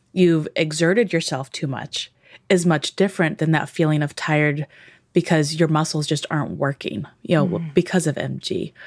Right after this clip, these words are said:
Speaker 1: Or what does it look like with, you know, the double vision, if you get double vision?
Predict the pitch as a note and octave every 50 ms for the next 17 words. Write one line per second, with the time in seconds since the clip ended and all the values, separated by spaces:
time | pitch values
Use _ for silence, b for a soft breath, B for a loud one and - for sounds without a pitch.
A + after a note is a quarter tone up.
0 | B B B B B B _ - E3+ D#3+ D3+ D#3 E3 E3 F3 E3+ F3 E3 - -
1 | - - _ _ _ b b b b b b b E3+ F3+ F3 - - F3+ E3 D#3+
2 | - - D#3+ E3+ D#3+ D#3 D#3 - - - F#3+ E3+ D#3 D3+ D3+ E3 D#3 F#3 F3+ G3
3 | F#3 F3 F#3+ F#3+ F#3+ F#3 C#3+ G#2 A#2 E3 D#3+ - E3+ D3+ - - E3 - - _
4 | - E3+ D#3 D#3 D3+ D3+ - G#3 F#3+ - D#3+ B2+ - D#3